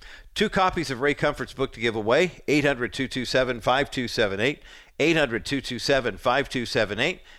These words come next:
Eight hundred, two two seven, five two seven eight, the number to get you through to the bottom line. Again, I hope that you are one of the two winners that we are, uh, going to reward today for calling in. Uh, we have another giveaway. You know, yeah, we've got a couple giveaways tomorrow, looking ahead to Thursday and Friday, too. Uh,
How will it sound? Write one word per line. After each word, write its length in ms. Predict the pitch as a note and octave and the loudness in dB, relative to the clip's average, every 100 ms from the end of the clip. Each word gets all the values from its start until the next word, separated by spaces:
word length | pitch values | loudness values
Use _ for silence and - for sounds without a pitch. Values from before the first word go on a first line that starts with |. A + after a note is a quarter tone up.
| _ | _
Eight 160 | G#3+ B3+ | 2 4
hundred, 300 | G3 G2+ F2+ | 4 2 -2
two 160 | - F#3+ | -2 -2
two 160 | E3+ | -2
seven, 380 | C#3+ F#3 E3 A2 | 2 2 2 0
five 280 | D3+ D3 C#3 | 2 2 2
two 160 | D3+ | -2
seven 360 | C#3+ D3 B2 A#2 | -2 2 2 0
eight, 160 | D3 A#2 | -4 -4
the 80 | |
number 200 | G#2+ C#3 | -4 -2
to 80 | C3 | -2
get 200 | A#2 G#2+ | -4 -6
you 60 | G2 | -10
through 260 | - D3 | -6 -6
to 120 | E3 G#3+ | -4 -6
the 80 | |
bottom 380 | F2 G#2 G2+ G2 | 0 2 2 2
line. 240 | B2 D#3+ E3 - - - | 0 0 -2 -14 -16 -8
Again, 260 | G2+ A2 | -2 0
I 140 | A#2 G2 | 0 -4
hope 300 | F#2+ C#3 - | 0 -2 -2
that 80 | C3 | -6
you 120 | B2 | -2
are 100 | A2+ | 0
one 140 | A#2+ | 0
of 60 | A#2 | -2
the 60 | |
two 200 | G2 B2+ | -4 -4
winners 520 | A2 A2+ A2+ G2 F2+ - - - - | -4 -2 -2 -4 -6 -14 -18 -20 -2
that 260 | A2+ A#2 G#2+ | 0 0 -2
we 220 | G#2+ G#2 | -2 0
are, 320 | G2+ G2 F#2+ | 2 2 0
uh, 120 | F#2+ | -4
going 240 | F#2 G#2 G2+ | -4 -6 -6
to 160 | - F#2 | -8 -8
reward 540 | G2 F#2 G#2 C#3 A#2+ | -6 -4 0 0 0
today 400 | A#2+ G2 G2+ D#3+ | -4 0 2 2
for 180 | - F2+ | -2 -4
calling 360 | A2+ G2+ G#2 | -2 -2 -4
in. 200 | F#2+ A#2+ - - - | -6 -6 -10 -20 -6
Uh, 200 | G2 G2 | 0 0
we 60 | G#2 | 2
have 100 | A2 | 0
another 300 | G2+ B2+ F#3 | 0 0 0
giveaway. 680 | B2 C3+ B2 B2+ B2+ B2 A2+ _ - | 0 -2 0 0 0 0 -10 _ -14
You 80 | A2 | -12
know, 200 | G#2+ G#2 _ - | -12 -14 _ -20
yeah, 120 | G2+ F2+ | -16 -16
we've 120 | F2 | -10
got 140 | E2 | -10
a 40 | D2+ | -10
couple 300 | G2+ - F#2 | -12 -12 -12
giveaways 400 | F2 E2+ E2 - | -12 -12 -14 -18
tomorrow, 580 | E2+ - C#3 C#3 C3 | -18 -14 -12 -10 -10
looking 280 | B2 A2 F#2+ | -12 -12 -8
ahead 180 | F2 F#2 | -8 -8
to 80 | F2+ | -12
Thursday 500 | - A#2 A2+ - G#2 | -8 -6 -6 -4 -6
and 80 | F2 | -4
Friday, 420 | - C#3 C4 G#2 | -2 0 0 -4
too. 260 | - E3 - | -6 -6 -4
Uh, 140 | A#2+ | -6